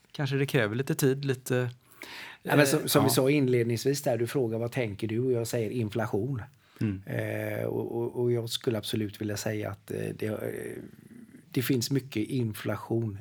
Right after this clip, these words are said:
Speaker 2: i ordet coach och begreppet coachning.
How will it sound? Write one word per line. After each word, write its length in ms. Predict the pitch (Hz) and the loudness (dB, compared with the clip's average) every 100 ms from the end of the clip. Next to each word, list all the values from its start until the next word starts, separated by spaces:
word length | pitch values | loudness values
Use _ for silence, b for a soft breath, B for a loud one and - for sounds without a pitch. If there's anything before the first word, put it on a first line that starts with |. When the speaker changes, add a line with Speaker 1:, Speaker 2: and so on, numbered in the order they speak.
| - | -2
Speaker 2:
i 220 | 127 113 | 0 0
ordet 680 | 120 101 98 92 - - - _ | -2 -4 -6 -10 -12 -20 -20 _
coach 480 | - 110 101 - - - - | -4 -4 -4 -6 -8 -10 -20
och 340 | - _ - | -20 _ -2
begreppet 560 | 113 107 107 98 - 117 | 0 0 -2 -6 -10 -8
coachning. 680 | - 113 - - 95 110 | -6 -6 -4 -4 -4 -4